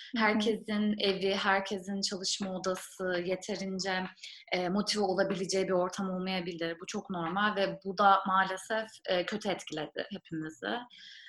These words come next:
Speaker 1: Hı hı.
Speaker 2: Eee, ama işte birazcık daha hani bu noktada, eee, herkes birbirine destek olsaydı ve birazcık daha anlayış gösterilseydi belki o moralle motivasyon sağlanabilirdi. İşte o noktada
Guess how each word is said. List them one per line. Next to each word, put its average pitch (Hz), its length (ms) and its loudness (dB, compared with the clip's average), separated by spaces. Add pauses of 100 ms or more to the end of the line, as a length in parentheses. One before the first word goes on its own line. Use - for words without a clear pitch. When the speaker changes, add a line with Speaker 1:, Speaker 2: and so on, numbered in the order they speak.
(140)
Speaker 1:
Hı 240 60 -2
hı. 214 140 -2
Speaker 2:
Eee, 214 240 2 (240)
ama 330 320 4
işte 320 360 2
birazcık 294 480 4
daha 311 140 4
hani 262 260 4
bu 254 140 6
noktada, 247 680 4 (360)
eee, 196 240 8
herkes 220 360 6
birbirine 214 360 2
destek 214 440 0
olsaydı 202 760 2
ve 190 120 2
birazcık 196 420 4
daha 202 100 8
anlayış 190 420 4
gösterilseydi 202 1040 -2 (380)
belki 220 580 6
o 240 260 10
moralle 214 800 8 (200)
motivasyon 190 600 2
sağlanabilirdi. 170 840 -2
İşte 254 240 0
o 240 140 2
noktada 233 440 2